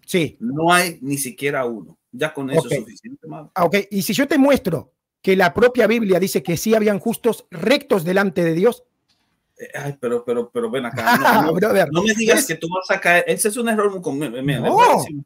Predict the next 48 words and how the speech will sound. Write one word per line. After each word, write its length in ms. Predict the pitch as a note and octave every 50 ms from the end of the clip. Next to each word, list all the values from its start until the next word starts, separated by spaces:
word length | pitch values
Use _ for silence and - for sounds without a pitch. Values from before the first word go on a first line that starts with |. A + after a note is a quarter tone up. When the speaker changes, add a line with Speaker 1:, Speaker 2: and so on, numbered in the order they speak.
| _
Speaker 2:
cosa. 260 | - - _ - - _ _ _ _ _ _ _
Ese 200 | - D#3+ F#3+ A3+
es 100 | A3 B3
un 100 | B3 B3
error 260 | A#3 A3 A3 G#3+ F#3+ F#3
muy 180 | F3+ F#3+ G3 -
común 500 | - G3+ D#3+ D#3 B2+ B2 C3+ D3 - -
que 140 | _ - C#3
tiene 200 | C#3+ - D3+ D#3+
un 80 | E3 D#3+
nombre 220 | D#3 D#3+ D#3 D3 -
técnico, 540 | - - C#3 - - G#2 G#2 - _ - -
justamente, 640 | - C#3 C3+ C#3 D3+ C3 B2+ B2 A#2 - B2 A#2+ _
que 200 | - C3 D3 F3
es 180 | F#3 - - -
el 160 | D3 C#3 C#3+
uso 220 | D#3+ F3+ - -
indistinto 500 | G3 F3 D#3+ D3 - D#3+ E3+ F3 - F3
de 60 | D#3 C#3+
la 140 | - - -
totalidad 480 | B2+ - - A#2 A2 A2 B2 C#3+ D#3 D3+
en 100 | B2+ A2+
el 60 | -
recurso 400 | G#2+ G2+ _ _ - - - -
técnico. 440 | - G3+ G#3 G3+ - - - - A2+
Eso 140 | - -
es 80 | F3 F3
un 80 | E3+ E3+
error 180 | D#3+ D3+ C#3+ D#3
muy 140 | D3 C#3+
común 220 | - C3+ C3+ C#3 C3+
que 80 | C3+ A#2+
se 120 | - G2+
comete 340 | - G#2+ F#2+ G#2 G#2+ - G2+
en 80 | F2+ F2
el 40 |
hermenéutica. 320 | D#2+ _ _ _ _ _ _ _ _ _ _ _ _ _ _ _ _ _ _ _ _ _ -
Es 400 | - B2+ B2+ A#2 - - - _ _
dejar 460 | - C3+ B2 A2 - - B2+ D#3+ G#3 A3
de 100 | B3 A#3+
considerar 640 | - A#3+ A3 G#3 - F#3 D#3+ C#3+ A2+ G2 F2 - _ _ _ _ _ _ _ _ _
todas 300 | - D#3 G3 G#3 - G3+
las 220 | A3+ G#3+ G#3 -
implicaciones 720 | E3+ D#3+ - - D#3 D3 C#3+ C3 C#3 - C3+ B2+ A#2 G#2+ -
que 80 | - A#2
un 100 | C3 C#3
concepto 520 | D3+ C#3 A#2+ - B2+ A#2+ - - - -
tiene, 380 | - B2+ G#2+ F#2+ G2 - -